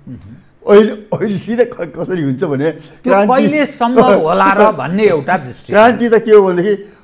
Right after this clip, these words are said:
Speaker 1: अप डाउन, तलमाथि, तलमाथि हुँदै जाने न हो। इतिहासमा दास समाज कति वर्ष रह्यो, सामन्तवादी समाज कति वर्ष रह्यो,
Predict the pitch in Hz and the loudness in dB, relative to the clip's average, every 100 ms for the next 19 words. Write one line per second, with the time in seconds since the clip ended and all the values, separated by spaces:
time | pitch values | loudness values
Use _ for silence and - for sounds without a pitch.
0 | _ - 123 107 135 143 139 147 139 143 | _ -4 -4 -2 -2 -2 -4 -6 -4 -4
1 | 139 143 139 139 143 147 143 143 165 175 | -6 -8 -8 -6 -4 -4 -4 -2 -2 0
2 | 180 214 226 143 180 233 233 - _ _ | 0 2 2 2 0 -2 -8 -18 _ _
3 | _ _ 170 165 208 208 214 196 170 185 | _ _ -10 0 4 4 2 -2 0 -2
4 | 202 190 175 190 185 180 - 160 131 98 | -2 -6 -4 -6 -4 -4 -2 -2 -2 -4
5 | - _ 131 95 - - _ - 160 180 | -10 _ -20 -20 -20 -20 _ -6 -4 -2
6 | 185 190 175 185 190 196 190 202 208 202 | -4 -6 -6 -8 -6 -4 -2 0 2 2
7 | 175 127 | 0 0